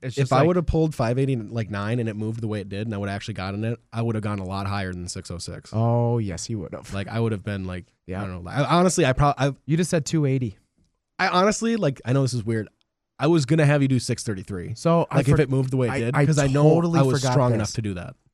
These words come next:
Speaker 3: After his third
Speaker 2: Set my grip.
Speaker 3: warm-up,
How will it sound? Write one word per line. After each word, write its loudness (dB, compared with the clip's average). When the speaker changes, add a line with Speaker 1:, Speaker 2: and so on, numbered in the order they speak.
Speaker 3:
After -2
his -2
third -4
Speaker 2:
Set -6
my -6
grip. -4
Speaker 3:
warm-up, -14